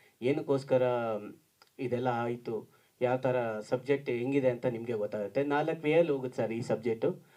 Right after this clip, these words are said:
ಒಂದು ನಿರುದ್ಯೋಗಿ ಅಂತ ಹೋಗುತ್ತೆ, ಒಬ್ಬ ಗುಂಡಾಡಿ ಗುಂಡ, ಆ ಥರದ ಮೇಲೆ ಹೋದ್ರೆ, ಹೋಗೋದ್ರಿಂದ ಒಂದು ಸ್ವಲ್ಪ ಎಂಟರ್ಟೈನ್ಮೆಂಟ್ ಆಗಿ ಸಿನಿಮಾ ಮಾಡಿದ್ದೀವಿ ಸರ್. ಇನ್ನೊಂದು ಲಾಸ್ಟಲ್ಲಿ ಒಂದು ತುಂಬ ಮೆಸೇಜ್ ಕೊಟ್ಟಿದ್ದೀವಿ ಸರ್.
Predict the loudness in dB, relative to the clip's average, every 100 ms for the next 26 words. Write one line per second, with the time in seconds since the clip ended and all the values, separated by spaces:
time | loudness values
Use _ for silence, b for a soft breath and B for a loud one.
0 | _ 0 4 4 4 4 4 4 4 0
1 | 0 0 0 0 2 4 4 4 2 2
2 | 2 0 -4 -6 -6 b b b 4 6
3 | 8 6 6 4 4 4 4 2 2 4
4 | 4 6 4 2 -2 -2 -2 -2 -2 -4
5 | 2 2 2 B B B B 10 12 12
6 | 12 12 10 10 6 6 6 8 8 6
7 | 4 2 0 -6 -8 -16 -8 2 4 4
8 | 6 6 6 6 6 8 8 8 2 2
9 | 4 4 4 4 4 4 2 0 -4 -8
10 | -10 -14